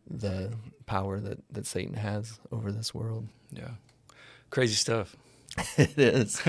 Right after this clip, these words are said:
Speaker 2: <laughs>
Speaker 1: It is. And I, and I think, you know, f-, looking, looking back, you know, it's, there's so much that we can learn from history, you know, and the, the things that, that were done wrong, you know, then, and, and now we can look and,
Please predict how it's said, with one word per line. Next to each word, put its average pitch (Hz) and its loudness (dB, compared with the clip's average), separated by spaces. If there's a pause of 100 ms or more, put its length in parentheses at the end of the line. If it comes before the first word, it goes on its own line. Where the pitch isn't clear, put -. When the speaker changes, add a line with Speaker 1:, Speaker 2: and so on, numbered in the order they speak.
(120)
Speaker 2:
<laughs> - -10
Speaker 1:
It 113 8
is. 117 10
And 123 10
I, 113 10
and 131 10
I 135 6
think, 156 2
you 107 0
know, 104 4
f-, - -6 (1200)
looking, 107 2
looking 101 0
back, 107 4
you 98 -2
know, 98 2
it's, 98 0 (220)
there's 101 -2
so 135 4
much 113 4
that 101 2
we 104 0
can - -4
learn 107 0
from 104 -4
history, 107 -2
you 107 0
know, 107 0
and 104 0
the, 107 0
the 107 -4
things 104 -4
that, 104 0 (640)
that 101 -2 (360)
were 101 4
done 101 6 (300)
wrong, 107 2 (160)
you 104 0
know, 98 2
then, 101 0
and, - -4
and 98 -2 (180)
now 101 2
we 104 2
can 101 0
look 107 2
and, 104 2